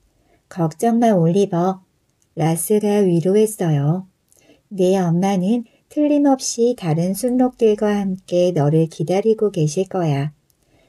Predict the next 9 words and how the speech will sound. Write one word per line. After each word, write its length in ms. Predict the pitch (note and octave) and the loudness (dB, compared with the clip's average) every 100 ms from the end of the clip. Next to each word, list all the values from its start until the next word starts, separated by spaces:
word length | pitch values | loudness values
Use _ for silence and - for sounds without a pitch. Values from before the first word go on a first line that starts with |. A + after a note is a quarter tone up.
| _ | _
내가 400 | G3 E3+ F#3+ G#3 | 0 2 2 0
함께 360 | B3+ C4 C4 B3 | 0 0 2 0
가줄게. 720 | F3+ D#3 G3 F#3 - D3+ - _ _ _ | 0 -2 -2 -4 -8 -12 -12 _ _ _
엄마를 560 | - D#3 E3 F3+ G3+ G#3 | -2 0 0 0 -2 0
찾아보자. 840 | C4 C4 C4+ C4 B3 D3+ D#3+ F#3 _ _ _ _ _ _ _ _ | 0 2 4 2 0 -2 -2 -4 _ _ _ _ _ _ _ _
순록대가 840 | - C4 C4 C4 C4 A#3 A3+ A3 | -4 0 4 2 4 2 4 2
지나간 720 | A3 F#3+ E3+ D#3+ D3 A3+ A#3+ A#3 | 0 -2 0 0 0 -2 -2 -8
방향만 600 | F3+ E3+ F#3+ A3 A#3+ A3+ | -4 -2 0 0 0 -2
가르쳐줘." 760 | F#3+ E3 E3+ A3 F#3 D3+ D3+ | -2 -2 -2 -4 -4 -2 -6